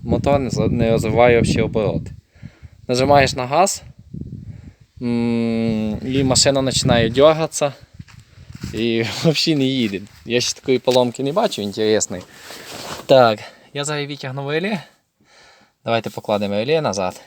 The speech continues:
і я вам <laughs> попробую завести, показати. Так, включаю зажигання.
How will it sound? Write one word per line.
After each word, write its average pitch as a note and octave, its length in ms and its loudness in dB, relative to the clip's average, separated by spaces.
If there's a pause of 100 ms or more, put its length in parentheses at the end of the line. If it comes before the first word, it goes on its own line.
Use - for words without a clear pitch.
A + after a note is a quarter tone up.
і C3+ 80 -10
я B2 120 -2
вам A#2 160 -2
<laughs> - 120 -18
попробую A#2 340 -4
завести, G#2+ 440 -4
показати. G2 540 -2 (1600)
Так, G#2+ 340 0 (280)
включаю A2 460 -2
зажигання. G#2+ 680 -4